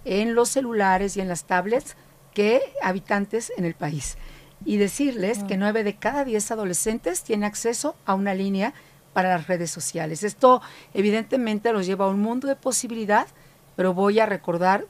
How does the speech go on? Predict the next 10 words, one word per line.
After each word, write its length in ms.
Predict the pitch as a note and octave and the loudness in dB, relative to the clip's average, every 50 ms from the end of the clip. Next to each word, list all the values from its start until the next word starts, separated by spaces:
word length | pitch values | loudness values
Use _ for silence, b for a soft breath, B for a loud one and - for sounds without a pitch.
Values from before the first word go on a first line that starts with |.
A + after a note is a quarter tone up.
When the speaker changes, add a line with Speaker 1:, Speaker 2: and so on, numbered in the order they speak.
| - F#3 D#3+ | -12 -6 -2
Speaker 1:
dos, 400 | F#3+ G#3 A3 A3+ C4 C#4 - G4 F4 | 0 4 4 4 4 2 -2 -6 -6
eh, 340 | - F3+ F3 E3+ E3+ F3 C4+ | -4 -2 0 0 0 -2 -2
realidades 580 | F3 F#3 F3+ F3+ F3+ E3+ F#3 F#3 G3 F#3+ - - | -2 -2 -2 0 0 0 0 0 -2 -4 -6 -12
fundamentales 840 | - - A3 G#3 G3 F#3 F3+ F3+ E3+ D#3+ - F3+ D#3+ D3 D3 - - - | -10 -6 -6 -4 -4 -4 -4 -6 -6 -6 -6 -6 -6 -6 -10 -12 -8 -8
aquí 200 | G3 F3+ - G#3+ | -8 -6 -4 -6
en 60 | F#3+ | -6
este 200 | F#3+ F3+ - - E3 | -6 -6 -8 -12 -10
programa. 420 | - D#3+ C#3+ D3+ D3+ D#3 - - b b b b b b b b b b - | -10 -8 -8 -8 -8 -10 -12 -14 b b b b b b b b b b -4
La 200 | F#3 F#3+ F#3 F3+ | 0 0 0 0
primera 440 | - F3+ F3+ F#3 F#3+ G#3+ B3+ E4 | 0 -2 0 0 0 0 -2 -2